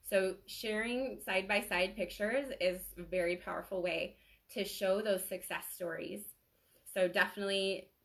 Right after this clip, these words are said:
you know, do that. It's so inspirational when you do that. Okay, the third type of post is entertain. So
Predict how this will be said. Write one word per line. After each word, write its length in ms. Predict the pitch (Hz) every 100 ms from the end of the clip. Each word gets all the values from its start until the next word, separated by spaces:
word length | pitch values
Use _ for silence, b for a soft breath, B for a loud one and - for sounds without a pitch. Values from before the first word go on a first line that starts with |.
| - -
you 160 | 196 180
know, 140 | 165
do 240 | 165 185
that. 220 | 170 160 - - - _ _ _ _ _ _
It's 120 | 202
so 200 | - 190
inspirational 600 | 190 180 185 170 175 180
when 120 | 165 170
you 80 |
do 100 | 175
that. 220 | 165 - - - _ b b b b _
Okay, 240 | 247 175 -
the 100 | 202
third 340 | 254 359 -
type 180 | 294 277
of 160 | 269
post 540 | - 190 247 494 - - _ _ _ _ _ - _
is 460 | 208 208 208 208 208 190
entertain. 1200 | 214 240 262 247 - 175 202 208 180 165 160 208 - - - _ _ _ _ _ _ -
So 460 | 226 233 226 185